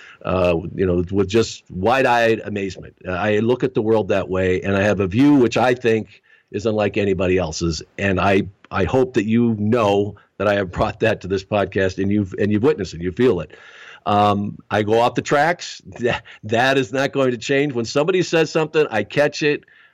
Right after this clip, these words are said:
Uh, we're gonna go into that. We're gonna, we're gonna delve into whatever it goes, 'cause, uh, I think some of the greatest moments on these podcasts we've had, all eighteen of them,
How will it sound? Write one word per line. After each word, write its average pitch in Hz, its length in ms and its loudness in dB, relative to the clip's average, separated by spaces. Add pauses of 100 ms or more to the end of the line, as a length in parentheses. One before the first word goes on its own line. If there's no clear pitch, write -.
(120)
Uh, 104 180 2
we're 135 140 2
gonna 196 160 2
go 139 280 4
into 120 280 0
that. 73 220 -12
We're 113 120 -4
gonna, 131 300 4
we're 113 140 -2
gonna 120 240 2 (320)
delve 143 340 2
into 135 280 2
whatever 131 400 2
it 127 60 -2
goes, 123 200 0
'cause, 104 300 -4
uh, 95 260 -6
I 101 80 0
think 120 220 -2
some 117 160 -2
of 107 40 -2
the 110 60 -4
greatest 120 380 0
moments 117 340 0
on 104 140 2
these 101 120 -2
podcasts 110 540 0
we've 95 280 -2
had, 104 280 2
all 104 220 2
eighteen 110 360 0
of 98 80 -2
them, 95 260 -2